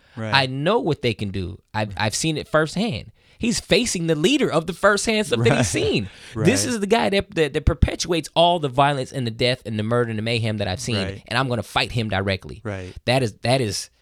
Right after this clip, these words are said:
Speaker 2: nuts. That takes balls, man. Is
Speaker 1: Right.
Speaker 2: that okay to say?
Speaker 1: Yeah, I
Speaker 2: You know
Speaker 1: guess
Speaker 2: what I'm
Speaker 1: so.
Speaker 2: saying? Like, I, you know, I, I don't, I'm trying to not male bash in the sense of man up, but like,
Speaker 1: Right.
Speaker 2: yo, like, he, he nuts up, as we say where I'm from, and he goes ahead and,
Speaker 1: Right.
Speaker 2: and, and faces that, the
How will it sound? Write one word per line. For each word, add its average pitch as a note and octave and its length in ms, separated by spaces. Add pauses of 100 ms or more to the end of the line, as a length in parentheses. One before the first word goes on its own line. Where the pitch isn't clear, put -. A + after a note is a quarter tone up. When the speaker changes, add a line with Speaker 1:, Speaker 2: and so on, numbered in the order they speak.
(360)
Speaker 2:
nuts. A#2+ 380
That C#3+ 160
takes A2+ 200
balls, C#3 480
man. B2 300
Is - 80
Speaker 1:
Right. G#2 60
Speaker 2:
that C#3+ 180
okay D3+ 220
to E3 80
say? E3+ 260
Speaker 1:
Yeah, G3 200
I F#3 40
Speaker 2:
You E3 160
know F3+ 60
Speaker 1:
guess F3 100
Speaker 2:
what F#3 80
I'm F#3 60
Speaker 1:
so. F3+ 40
Speaker 2:
saying? F#3 180
Like, C#3+ 140
I, C#3 120
you D3+ 160
know, D3 60
I, C3 260
I - 20
don't, C3+ 180
I'm B2+ 140
trying C#3 220
to B2+ 120 (200)
not C3+ 240
male C#3 400
bash B2 460
in A#2 80
the A2+ 80
sense B2 300
of A2 120
man A#2+ 280
up, D#3+ 160
but A2+ 140
like, A2 160
Speaker 1:
Right. A#2 80
Speaker 2:
yo, F#3+ 160
like, A#2 240
he, D#3 220 (240)
he D3 280
nuts C#3+ 340
up, - 180
as C3+ 180
we C#3 80
say D3 460
where C#3+ 180
I'm G3+ 100
from, D3+ 300
and C3 120
he C#3+ 80
goes D#3 340
ahead A2 240
and, D#3 180
Speaker 1:
Right. G2 360
Speaker 2:
and, C#3+ 260
and C3+ 200
faces D3+ 380
that, F#2+ 300
the C#3+ 120